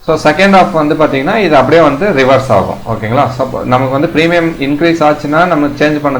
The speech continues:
தேவையில்ல. பிரீமியம் வந்து டிக்ரீஸ் ஆகுது அப்படின்னா, நம்ம வந்து கண்டிப்பா ஸ்ட்ரைக் பிரைஸை வந்து சேஞ்ச் பண்ணி தான் ஆகணும். So, இதை வந்து ரெண்டு செஷனா வந்து நம்ம பிரிச்சுக்கிறோம். ஃபர்ஸ்ட் ஹாஃப், செகண்ட் ஹாஃப் அப்படின்னு சொல்லிட்டு. ஓகே. So, இப்ப இதுல வந்து பாத்தீங்கன்னா,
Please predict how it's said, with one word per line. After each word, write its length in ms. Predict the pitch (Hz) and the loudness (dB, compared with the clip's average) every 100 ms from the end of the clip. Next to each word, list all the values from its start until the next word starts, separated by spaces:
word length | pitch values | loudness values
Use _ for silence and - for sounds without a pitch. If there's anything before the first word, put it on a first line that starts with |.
| 123 | -2
தேவையில்ல. 480 | 127 113 113 139 147 - - - | 0 0 0 0 -2 -12 -16 -2
பிரீமியம் 300 | 160 170 156 | 0 2 0
வந்து 220 | 147 151 | 0 0
டிக்ரீஸ் 460 | 131 127 151 151 | 0 -2 -2 0
ஆகுது 560 | 139 139 139 139 131 95 - | 0 2 0 0 0 0 -2
அப்படின்னா, 560 | 113 113 104 104 135 175 - - - | -2 0 -2 -2 -2 -2 -8 -18 -6
நம்ம 180 | 131 | -2
வந்து 240 | 131 123 156 | 0 0 -2
கண்டிப்பா 480 | 135 131 131 156 180 | -2 -4 -2 -2 -2
ஸ்ட்ரைக் 360 | - 135 135 135 | -2 -2 -2 -4
பிரைஸை 180 | 135 | -6
வந்து 380 | 123 117 120 127 | -4 -4 -4 -2
சேஞ்ச் 160 | 127 123 | 0 0
பண்ணி 220 | 120 110 | -2 -2
தான் 220 | 113 107 | -2 -2
ஆகணும். 240 | 98 127 202 - - - | -2 -2 -4 -8 -18 -6
So, 140 | - | 0
இதை 180 | 170 156 | 2 2
வந்து 220 | 160 151 | 2 0
ரெண்டு 260 | 170 147 160 | 2 2 2
செஷனா 400 | 170 156 156 156 | 0 -2 0 0
வந்து 180 | 151 143 | 0 -2
நம்ம 200 | 139 123 | -2 -2
பிரிச்சுக்கிறோம். 380 | 120 107 110 98 98 | -2 -4 -4 -4 0
ஃபர்ஸ்ட் 220 | 120 - | -2 0
ஹாஃப், 140 | 139 - | -2 -2
செகண்ட் 280 | 113 113 | -4 0
ஹாஃப் 200 | 113 110 | -2 -2
அப்படின்னு 320 | 107 98 92 92 | -4 -6 -6 -8
சொல்லிட்டு. 320 | 92 87 82 76 - - - - - | -10 -10 -12 -14 -18 -20 -20 -20 -14
ஓகே. 320 | 107 98 117 90 - - - - - | -8 -2 -2 -2 -8 -16 -18 -20 -10
So, 140 | - | -4
இப்ப 160 | 156 147 | -4 -2
இதுல 420 | 143 143 147 151 | -2 0 0 0
வந்து 0 | |
பாத்தீங்கன்னா, 520 | 147 131 120 110 170 | -2 -2 -2 -2 -2